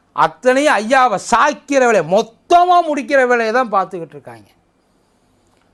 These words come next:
அறிவுபூர்வமா, அதாவது ஆக்கப்பூர்வமா எதையாச்சும் பேசுவார்னு பார்த்தா ஆய் போறதை பத்தியும் பாய் போறதை பத்தியும் ஏன் இந்த பேச்சு? ஒண்ணும் இல்ல சார், சிம்பிளா இப்ப உக்க-, இப்ப உட்கார்ந்து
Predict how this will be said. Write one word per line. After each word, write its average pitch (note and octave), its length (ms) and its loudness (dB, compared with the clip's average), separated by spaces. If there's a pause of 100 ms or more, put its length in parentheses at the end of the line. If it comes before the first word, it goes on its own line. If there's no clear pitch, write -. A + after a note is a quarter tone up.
(220)
அறிவுபூர்வமா, C#4+ 1200 2
அதாவது B3 440 2
ஆக்கப்பூர்வமா D4+ 1080 0
எதையாச்சும் A#3+ 600 -2
பேசுவார்னு A3+ 640 -4
பார்த்தா E3 600 -2 (280)
ஆய் A#3+ 340 0
போறதை F3 360 -6
பத்தியும் E3+ 640 -10 (420)
பாய் C4 380 0
போறதை F#3 340 -6
பத்தியும் E3 320 -14
ஏன் C4+ 320 -2
இந்த G#3+ 220 -10
பேச்சு? - 420 -20 (1120)
ஒண்ணும் F4 340 2
இல்ல C4+ 200 2
சார், F#3+ 240 -2
சிம்பிளா C#4+ 400 0
இப்ப A3 240 0
உக்க-, A3 180 -6
இப்ப C#4+ 600 2
உட்கார்ந்து D#4 340 0